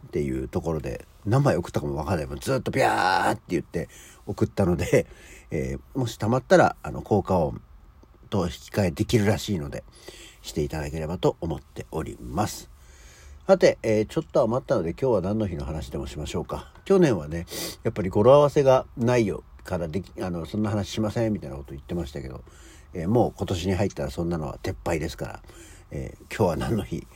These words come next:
ご紹介をしていきたいと思います。十二月の二日、今日は美人証明の日。美人証明って何？っていうところですけど、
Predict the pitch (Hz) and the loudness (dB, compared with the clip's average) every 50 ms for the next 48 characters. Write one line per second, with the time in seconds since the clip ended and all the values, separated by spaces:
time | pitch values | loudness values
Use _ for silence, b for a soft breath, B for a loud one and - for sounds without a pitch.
0 | b b b b - - 80 85 82 - 98 80 - - - 139 113 87 - - | b b b b -12 -8 -6 -6 -4 -2 -4 -4 -4 2 4 4 4 4 2 0
1 | - 98 82 - - 98 87 - 80 71 67 69 87 113 113 - B B B B | 0 0 2 2 0 0 0 0 -4 -6 -6 -4 -4 -4 -4 -6 B B B B
2 | B B B B B B B B - 135 156 160 165 160 147 - - 123 107 101 | B B B B B B B B 0 2 4 6 6 4 4 2 0 0 0 0
3 | - - - - 143 135 - - - - - - 127 113 104 127 131 - - - | -2 -8 2 4 4 4 4 0 -10 -20 -4 0 2 6 8 8 6 6 2 -2
4 | 113 101 92 98 117 117 113 160 190 202 196 180 - - - - - 202 185 156 | -4 0 2 2 2 4 6 6 6 6 6 4 0 -4 -2 6 10 10 12 12
5 | 123 104 92 82 78 71 71 67 67 69 67 - - 107 - - - - - - | 10 6 2 0 0 -2 -4 -4 -6 -8 -8 -4 -2 -2 -2 -4 -8 -20 -20 -20
6 | - - - - - _ - - - 101 98 - 151 180 196 190 175 - - 247 | -20 -20 -20 -20 -20 _ -6 -2 0 0 2 4 4 6 6 4 2 2 2 4
7 | 262 233 143 98 73 - - - - - - 73 67 82 92 92 80 69 - - | 4 4 4 2 2 -2 -6 -10 -12 -10 -8 -4 -2 0 0 0 -2 -4 -6 -12
8 | - _ - 71 64 60 - - - - - - - - - 78 90 87 | -16 _ -10 -8 -8 -8 -8 -8 -8 -8 -8 -10 -10 -10 -6 -6 -4 -6